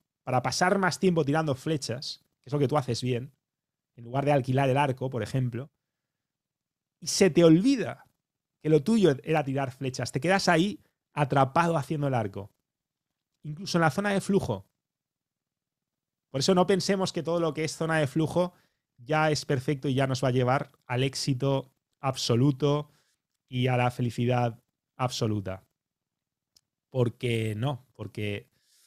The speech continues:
porque puedes palmar, puedes palmar éxito y motivación incluso en la zona de flujo. De hecho, bueno, yo puedo jugar un videojuego que no me aporte absolutamente nada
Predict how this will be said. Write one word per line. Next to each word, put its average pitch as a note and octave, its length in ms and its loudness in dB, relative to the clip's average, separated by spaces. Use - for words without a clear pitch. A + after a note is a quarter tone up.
porque A#2+ 240 -8
puedes C3 280 0
palmar, C#3 340 0
puedes A2+ 220 -6
palmar B2 340 -2
éxito C#3 560 -6
y C3 100 2
motivación A#2+ 760 0
incluso B2+ 360 -8
en C#3 100 -4
la A#2 100 -2
zona A2 240 -8
de F#2+ 80 -8
flujo. - 420 -20
De A2+ 80 -12
hecho, C3+ 340 0
bueno, B2+ 200 -2
yo G#2 120 -2
puedo A2+ 160 -2
jugar A#2+ 220 0
un A#2 80 2
videojuego B2+ 720 2
que B2 80 -10
no A#2+ 100 -4
me A#2+ 120 0
aporte A#2+ 340 0
absolutamente A#2+ 640 -2
nada B2 400 -2